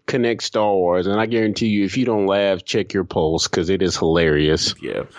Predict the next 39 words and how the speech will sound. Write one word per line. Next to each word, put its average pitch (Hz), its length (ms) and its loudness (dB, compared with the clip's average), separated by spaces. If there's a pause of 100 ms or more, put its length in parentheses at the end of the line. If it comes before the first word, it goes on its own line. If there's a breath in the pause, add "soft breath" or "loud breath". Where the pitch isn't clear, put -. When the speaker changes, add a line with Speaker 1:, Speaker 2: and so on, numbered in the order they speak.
(260 loud breath)
Speaker 2:
So, - 160 0
what 226 120 2
do 381 40 -2
you 359 100 0
expect 233 360 -2
from 139 180 2
a 113 60 2
Solo, 92 580 2
a 110 100 0
Han 113 540 0
Solo 104 420 2
movie? 90 460 0
Do 92 160 -2
you, 104 480 0
uh, - 400 0 (420)
do 139 60 2
you 147 180 0
expect 151 420 -4
it 143 80 -14
to 139 60 -6
be 139 140 -2
gritty 127 480 0
and 120 220 -2
raw, 113 240 2
or 156 340 2
funny 160 560 0
and, 135 300 -2
and, 120 260 0
and, 120 340 0
and 120 160 -2
slapsticky? 101 800 -2
I 127 80 2
don't 151 200 0
know. 127 300 2
I 117 180 2
really 151 320 0
don't 147 200 0
<laughs> - 0 -
know 147 60 0